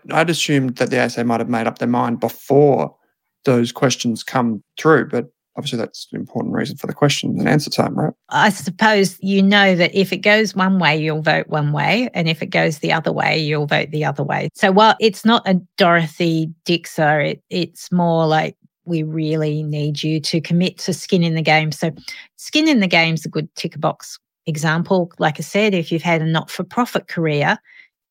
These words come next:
Speaker 2: you might not, and if you're a professional director and you have two directorships,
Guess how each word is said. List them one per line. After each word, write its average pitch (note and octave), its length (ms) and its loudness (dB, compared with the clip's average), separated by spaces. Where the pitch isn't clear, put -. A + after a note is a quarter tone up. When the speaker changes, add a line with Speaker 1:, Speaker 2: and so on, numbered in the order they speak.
Speaker 2:
you B3+ 140 2
might A#3+ 340 2
not, F#3 300 2
and G3 200 6
if G3+ 160 2
you're F3+ 140 4
a C#3+ 40 0
professional E3 680 -4
director D3 680 -6
and D#3+ 140 -2
you D#3+ 80 0
have D#3 160 -4
two F#3+ 200 0
directorships, D#3+ 800 -4